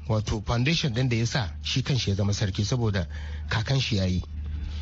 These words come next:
Duk da dai baban shi bai yi ba, amma kakan shi ya yi. Ah, ɗaya kenan. Na biyu, mutum ne wanda za mu iya cewa idan ka duba ɓangaren ilimi, ah,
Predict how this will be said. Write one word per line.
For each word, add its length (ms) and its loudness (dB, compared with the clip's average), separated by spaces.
Duk 100 2
da 80 2
dai 120 2
baban 260 2
shi 120 0
bai 100 2
yi 40 2
ba, 120 2
amma 200 2
kakan 300 0
shi 160 0
ya 80 2
yi. 120 -2
Ah, 300 0
ɗaya 220 2
kenan. 320 0
Na 120 2
biyu, 640 0
mutum 260 0
ne 420 2
wanda 540 2
za 140 2
mu 80 2
iya 120 2
cewa 240 0
idan 160 0
ka 100 0
duba 200 0
ɓangaren 360 2
ilimi, 400 2
ah, 760 -2